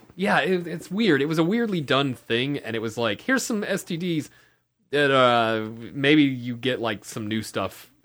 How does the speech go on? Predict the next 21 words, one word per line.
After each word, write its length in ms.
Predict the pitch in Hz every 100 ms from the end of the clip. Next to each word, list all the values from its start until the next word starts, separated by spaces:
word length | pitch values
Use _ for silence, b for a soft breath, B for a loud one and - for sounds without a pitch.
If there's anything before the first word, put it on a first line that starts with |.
| -
and 160 | 104
that's 200 | 101 98 87
it. 120 | -
And, 100 | 120
like, 140 | 123 123
some 120 | 151
new 100 | 151
models, 420 | 127 98 90 -
and 140 | 120 120
then 240 | 117 110 b b b b b _ _ _ _ 90 107
a 80 |
book 480 | 123 147 127 - - _ 123
that 80 |
was 100 | 113
okay, 480 | 123 113 117 104 104
and 100 | 107
now 120 | 120
they're 100 | 123
getting 160 | 123 120
another 240 | 117 117
book, 340 | 104 104 104